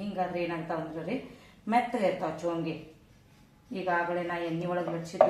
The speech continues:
ಇದ್ರಲ್ಲೇ ಅವ್ ಡೈರೆಕ್ಟ್ ಅವ್ ಏನಾಗ್ತಾವ ಅಂದ್ರ ಬರೀ, ಆ, ಈಗಿನ ತಿನ್ನು ಪೂರ್ತಿ ಕಟ್ಟ ಬಿಸಿ ಇದ್ದಾಗಟ್ಟ ಮೆತ್ತಗೆ ಇರ್ತಾವ. ಆಮೇಲೆ ನಾಳೆಗೆ ಅದು ಎಲ್ಲ ಒಂಥರ ಬಿರುಸ ಕಟಕ್ ಆದಂಗ್ ಆಗ್ತಾವ. ಇಷ್ಟ ಡಿಸೈನ್ ಮೂಡ್ತಾವು.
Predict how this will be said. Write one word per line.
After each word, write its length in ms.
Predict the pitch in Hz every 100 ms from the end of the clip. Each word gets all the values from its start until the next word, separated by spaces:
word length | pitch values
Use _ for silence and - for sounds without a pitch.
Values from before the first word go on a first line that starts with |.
| 175
ಇದ್ರಲ್ಲೇ 300 | 185 190 247
ಅವ್ 80 | 233 175
ಡೈರೆಕ್ಟ್ 340 | 170 170 - 262 - - - -
ಅವ್ 100 | 196 214
ಏನಾಗ್ತಾವ 440 | 254 220 180 185 175
ಅಂದ್ರ 160 | 170 202 190
ಬರೀ, 200 | 185 269 339 - - - 190
ಆ, 20 | 190 185 190
ಈಗಿನ 260 | 196 220 208 202
ತಿನ್ನು 180 | 202 214
ಪೂರ್ತಿ 200 | 214 196 185
ಕಟ್ಟ 160 | 185 190 190
ಬಿಸಿ 180 | 165 190 185
ಇದ್ದಾಗಟ್ಟ 360 | - 175 165 208 202
ಮೆತ್ತಗೆ 280 | 233 175 160
ಇರ್ತಾವ. 220 | 170 196 233 165
ಆಮೇಲೆ 320 | 170 170 226 339 - - - 185
ನಾಳೆಗೆ 320 | 175 175 185 185
ಅದು 80 | 202 175
ಎಲ್ಲ 180 | 165 190 277 381 -
ಒಂಥರ 280 | 170 180 175 180 254 - - - 160
ಬಿರುಸ 360 | 190 185 185 190 185 175
ಕಟಕ್ 320 | 165 175 -
ಆದಂಗ್ 240 | 165 160 156
ಆಗ್ತಾವ. 260 | 147 165 - - 214
ಇಷ್ಟ 140 | - 180 170
ಡಿಸೈನ್ 260 | 151 165 165
ಮೂಡ್ತಾವು. 340 | 160 156 160